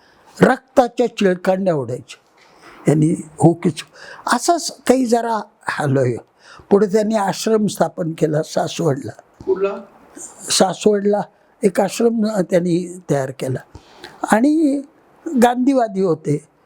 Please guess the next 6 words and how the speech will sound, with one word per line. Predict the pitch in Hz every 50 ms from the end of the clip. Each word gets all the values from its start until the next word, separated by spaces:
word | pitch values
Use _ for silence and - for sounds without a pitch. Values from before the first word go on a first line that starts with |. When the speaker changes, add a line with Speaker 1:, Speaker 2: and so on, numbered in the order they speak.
| _ _ _ _ _ _ _ -
Speaker 1:
परंतु | 254 254 269 277 269 262 - - 294 269 269 269
सेवादलाचे | 240 - - 262 254 240 254 254 240 262 254 254 254 240 - - 247
विरोधी | 220 220 214 196 196 175 147 151
होते. | 139 139 147 - - - _ _ _ _ _ _ - - - - - _ _ - - - - - - - - - - - - - _ -
कारण | - 208 202
सेवादलात | - - - 226 214 220 226 220 233 226 226 226